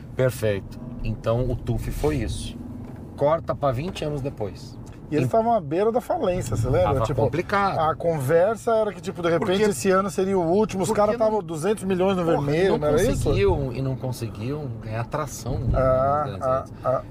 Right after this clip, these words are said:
Speaker 1: E aí você faz uma coisa, você tem, o que que nós temos? Nós temos as personalidades, então nós temos que vender as personalidades.
Speaker 2: Uhum.
Speaker 1: Você não vai vender a, a,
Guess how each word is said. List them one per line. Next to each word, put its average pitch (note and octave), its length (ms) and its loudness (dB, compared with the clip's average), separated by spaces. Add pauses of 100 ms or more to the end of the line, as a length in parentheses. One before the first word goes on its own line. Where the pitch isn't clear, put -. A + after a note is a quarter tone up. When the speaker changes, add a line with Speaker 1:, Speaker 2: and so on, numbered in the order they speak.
(120)
Speaker 1:
E B2 40 4
aí B2 140 4
você C3+ 240 -2
faz C#3 240 -2
uma E3 160 -6
coisa, D3 400 -2
você - 80 -14
tem, G#2+ 100 -8
o G#2+ 40 -6
que - 160 -10
que - 100 -10
nós F#3 220 -6
temos? G2 320 -8
Nós F#2+ 120 -10
temos A2+ 240 -10
as B2+ 120 -10
personalidades, C3+ 840 -8
então - 140 -14
nós - 100 -14
temos - 200 -12
que F#2+ 80 -10
vender F#2 240 -6
as E2+ 80 -10
personalidades. A#2 720 -4
Speaker 2:
Uhum. A#2+ 180 -4 (500)
Speaker 1:
Você - 140 -4
não D3+ 100 2
vai F3+ 160 2
vender A2 420 2
a, E2 300 0
a, F2 220 -6